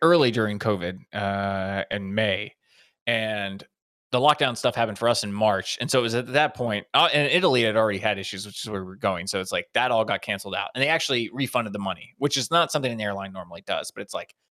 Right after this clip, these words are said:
"This obviously cannot happen. Here is your money back." Uh, later on in the year, though, <clears throat> they were much more like,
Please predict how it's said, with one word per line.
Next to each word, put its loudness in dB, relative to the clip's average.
"This 2
obviously 2
cannot 2
happen. -2
Here 4
is 0
your 4
money -2
back." -12
Uh, 4
later 4
on 4
in -2
the -2
year, 2
though, 0
<clears throat> -4
they 4
were 2
much 0
more 2
like, 0